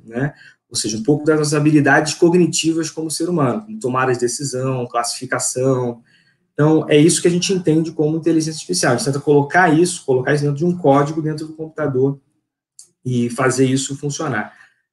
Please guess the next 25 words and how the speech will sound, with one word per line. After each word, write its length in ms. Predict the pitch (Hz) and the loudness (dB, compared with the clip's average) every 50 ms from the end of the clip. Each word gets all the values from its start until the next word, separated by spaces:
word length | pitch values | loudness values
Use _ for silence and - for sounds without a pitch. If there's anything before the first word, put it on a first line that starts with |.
| _ | _
né? 300 | - 120 113 117 135 139 | -8 -4 -2 0 0 0
Fazer 300 | 135 123 117 110 117 120 | 0 -2 -2 0 2 2
ele 100 | 123 123 | 2 2
tomar 300 | 131 - 147 120 120 120 | 0 -2 -2 -2 0 -2
essa 180 | 123 127 - 139 | -2 -2 -2 -4
decisão. 480 | 127 127 - 160 151 135 107 104 107 - - - - _ - | -4 -4 -4 -4 -4 -4 -4 -4 -6 -10 -18 -20 -20 _ -6
Esse 120 | - 156 | -2 0
é 20 | |
um 40 | 147 | 0
assunto 240 | 139 - - 151 156 | 0 -2 -4 -6 -6
que 60 | 143 | -2
tá 80 | - 147 | 0 0
em 100 | 143 135 | 0 2
voga 340 | 120 131 131 139 135 135 135 | 4 4 4 4 4 2 0
já 100 | 139 131 | 0 0
há 40 | |
muito 200 | 135 139 139 180 | 0 0 -2 -2
tempo, 300 | 175 - 151 160 170 160 | 0 2 2 2 2 2
você 100 | 147 139 | -2 -6
tem 140 | 127 135 127 | -6 -6 -6
aqui 160 | 123 - - | -6 -6 -8
esses 240 | 127 120 - 131 120 | -8 -8 -6 -8 -4
dois 200 | 117 127 127 123 | 0 0 0 2
exemplos 460 | 127 120 110 117 120 123 120 127 131 | 2 0 0 0 -4 -4 -4 -4 -2
aqui, 340 | 139 131 135 - 151 165 180 | -4 -4 -2 0 0 0 0